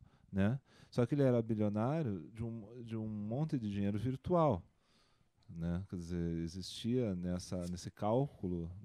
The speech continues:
do, do quanto ele era rico, um monte de percepção, um monte de coisas que diziam respeito a crédito, por exemplo, né? Um valor que é, por exemplo, atribu-, atribuído a ações, né?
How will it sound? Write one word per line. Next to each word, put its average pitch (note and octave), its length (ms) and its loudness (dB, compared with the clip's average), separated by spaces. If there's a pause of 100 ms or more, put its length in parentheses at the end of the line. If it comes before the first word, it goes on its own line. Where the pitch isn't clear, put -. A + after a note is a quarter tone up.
(200)
do, F2 260 -2
do F2 120 -2
quanto G#2 640 0
ele E2+ 240 -2
era D#2+ 240 0
rico, B2 460 -2 (500)
um G2 60 -2
monte G#2+ 380 4
de D3 80 2
percepção, D#3 840 0
um F2+ 40 0
monte F#2+ 280 2
de A2+ 100 0
coisas A2 420 2
que A#2 280 -2
diziam A2 300 -2
respeito G#2+ 420 0
a C#3 40 -2
crédito, G#2+ 640 2
por E2 160 -2
exemplo, F2+ 460 2 (420)
né? F2+ 100 2
Um F#2+ 260 2
valor G2+ 560 6 (220)
que A2+ 120 -4
é, A2 100 -6 (800)
por G#2 120 2
exemplo, F#2+ 280 2
atribu-, C3 400 -2
atribuído A#2 640 6
a F2 80 8
ações, - 600 -4 (1120)
né? E2+ 280 -6